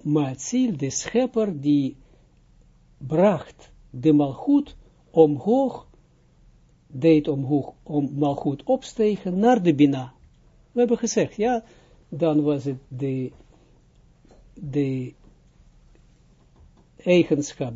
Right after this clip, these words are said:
dien, gestrengheid, werd, was vermengd met de eigenschap van genade.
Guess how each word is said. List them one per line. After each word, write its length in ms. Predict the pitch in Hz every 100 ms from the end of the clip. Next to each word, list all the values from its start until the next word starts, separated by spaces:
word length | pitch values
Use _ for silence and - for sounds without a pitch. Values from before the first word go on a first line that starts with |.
| 110
dien, 400 | 151 247 262 240
gestrengheid, 800 | - 180 156 190 185 180 185 170
werd, 320 | - 151 147 -
was 320 | 147 143 -
vermengd 580 | - 127 131 208 240 139
met 260 | 147 180 180
de 200 | 156 143
eigenschap 640 | 160 175 165 - - 160
van 240 | - 185 165
genade. 560 | - 185 160 139 -